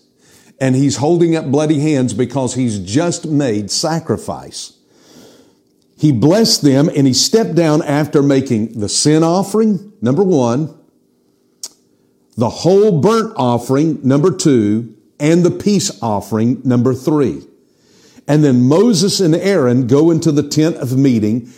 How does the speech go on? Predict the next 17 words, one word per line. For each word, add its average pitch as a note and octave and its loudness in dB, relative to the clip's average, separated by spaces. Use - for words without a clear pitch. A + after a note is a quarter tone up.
which C#3+ -2
I'm C3+ 0
gonna C3 0
tell E3+ -2
you A#2 0
is A#2+ -4
the A#2+ -4
first E3+ -4
time A#2 -2
that A2 -2
Aaron C3 -2
goes A#2 -2
into D3 0
the - -4
tent A2+ -4
of F#2 -8
meeting. A2+ -4